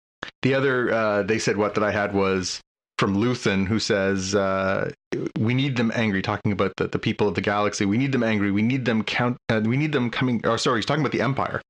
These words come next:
He says, "We need them angry. We need them coming down hard. Oppression breeds rebellion." I thought that was, again, very well written.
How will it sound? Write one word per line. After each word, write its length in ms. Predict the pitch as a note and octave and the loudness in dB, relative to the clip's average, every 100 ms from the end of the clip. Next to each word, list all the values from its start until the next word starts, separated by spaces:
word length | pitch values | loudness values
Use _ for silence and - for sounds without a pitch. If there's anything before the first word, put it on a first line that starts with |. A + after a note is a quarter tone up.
| _ _ - | _ _ -2
He 60 | |
says, 180 | A2+ A#2 | 0 0
"We 80 | A#2 | 2
need 160 | C#3 D3+ | 0 2
them 100 | C#3 | 2
angry. 240 | A#2+ A2 | 2 2
We 100 | G#2 | 2
need 140 | B2 C3 | 2 0
them 120 | A#2 | 0
coming 240 | - B2 | 0 2
down 200 | A2+ A2 | 2 0
hard. 380 | G#2 - A#2 G#2 G#2+ | 0 0 2 2 0
Oppression 580 | G2+ B2+ A#2+ - A2 | 0 0 0 0 0
breeds 380 | G2+ G2+ G#2 G2 | 2 0 0 0
rebellion." 600 | G2+ E2 F#2 F#2+ F2+ F2 | -2 0 0 0 0 -2
I 80 | F2+ | -2
thought 180 | - G#2+ | -2 0
that 100 | - | 0
was, 120 | F#2+ | 2
again, 420 | F#2+ F#2 F#2 G2+ G2 | 2 2 0 -2 -4
very 200 | - G2+ | 0 0
well 180 | F#2+ F#2 | 2 0
written. 400 | F2+ F#2+ F2+ F2 | 0 0 0 -2